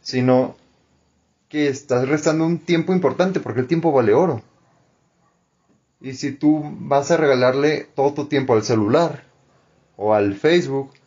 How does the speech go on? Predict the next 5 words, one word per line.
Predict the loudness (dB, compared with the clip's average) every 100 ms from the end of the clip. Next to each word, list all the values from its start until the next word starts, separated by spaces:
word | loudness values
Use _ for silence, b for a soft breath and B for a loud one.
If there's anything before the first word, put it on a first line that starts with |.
| _ -4
o | 2 4 4 2 -2 -4
alguna | -4 -2 0 0
otra | 0 0
red | 0 -2
social | -4 -2 0 0 -2